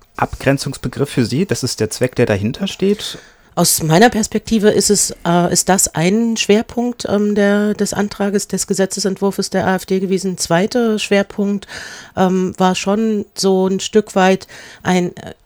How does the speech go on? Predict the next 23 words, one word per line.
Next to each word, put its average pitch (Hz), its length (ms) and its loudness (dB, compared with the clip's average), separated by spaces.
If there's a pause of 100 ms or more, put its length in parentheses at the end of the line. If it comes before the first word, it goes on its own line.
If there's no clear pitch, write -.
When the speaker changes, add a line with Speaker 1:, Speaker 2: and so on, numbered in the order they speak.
Speaker 2:
Zurückrutschen. 220 1400 2
Ähm, 180 140 -2
ich 175 100 -4
hab's - 160 -4
gestern, 190 320 -4
glaub 190 220 -2
ich, 190 140 -4
genannt, 180 340 -2
das 180 160 -4
Zurückbomben 190 720 0
in, 180 380 -4
in 180 180 -4
Zeiten, 180 480 -2
die 190 80 -4
wir 175 140 0
zum - 180 -10
Glück 196 260 -2
längst 180 320 -2
hinter 254 280 0
uns 165 160 -4
gelassen 180 420 -4
haben. 180 220 -4
Also 175 260 -4